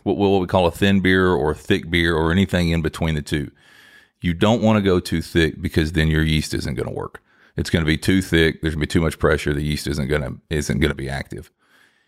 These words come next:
If you go the other way and you go real thin, the yeast is gonna perform well,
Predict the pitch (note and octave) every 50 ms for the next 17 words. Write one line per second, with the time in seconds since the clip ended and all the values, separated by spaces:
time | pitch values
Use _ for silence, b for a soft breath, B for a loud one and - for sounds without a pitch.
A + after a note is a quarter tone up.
0 | _ _ - - C#2+ - F2 E2+ F#2 E2+ E2 E2+ F2+ A2 C3+ C#3 G#2 E2 E2 D#2+
1 | D#2 E2 E2 E2 E2+ E2 E2+ E2 D#2+ D#2+ D#2 E2 D#2 D2 - - - B2+ C3 B2+
2 | F#2+ E2 E2 F2 F2 F2+ - - E2+ D#2+ E2 F#2+ G2+ F#2 - F#2 E2+ F#2+ F#2+ E2+
3 | D2 - E2 - - - A#2 D3+ E3 G#2+ D#2+ D2+ D2 D2+ D#2 - - _